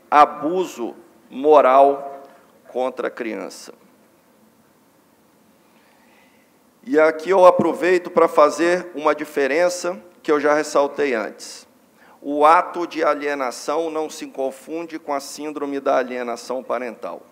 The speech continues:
O ato são esses exemplificados pela lei e que podem ou não gerar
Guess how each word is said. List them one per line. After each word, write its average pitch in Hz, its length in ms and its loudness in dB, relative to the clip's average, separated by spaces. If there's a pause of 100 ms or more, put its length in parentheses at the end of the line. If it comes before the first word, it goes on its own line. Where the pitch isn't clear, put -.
(1080)
O 135 140 0
ato 175 300 0
são 147 320 -6
esses 160 440 -8
exemplificados 131 1040 -6
pela 110 300 -6
lei 151 420 -6 (420)
e 151 120 -6
que 156 160 -10
podem 185 500 2
ou 160 240 -2
não 170 320 -2
gerar 156 680 -4